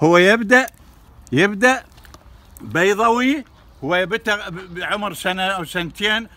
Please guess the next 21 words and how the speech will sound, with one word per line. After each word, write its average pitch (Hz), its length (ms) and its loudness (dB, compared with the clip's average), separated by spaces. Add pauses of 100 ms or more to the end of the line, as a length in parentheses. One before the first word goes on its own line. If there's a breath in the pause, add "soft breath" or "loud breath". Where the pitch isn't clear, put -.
(260 soft breath)
وثلاثة، 190 960 -4
ويبدي 185 560 -6
يصير 196 360 -6
مثلث 214 600 -6
يتحول 170 600 -4
من 202 220 -10
بيضوي 226 720 -6 (360 soft breath)
إلى 214 300 0
مثلث 226 600 -4 (300 soft breath)
عندما 175 340 -2
تتقدم 214 600 -8
الع-، 170 220 -8
العمر. 160 380 -4 (480 soft breath)
وأيضًا 233 560 -4
بتقدم 202 600 -8
العمر 165 440 -4 (260)
بين 240 240 -4
الأسنان 214 640 -4
تتطابق 208 640 -2
بهذا 196 400 0
الشكل، 190 500 -6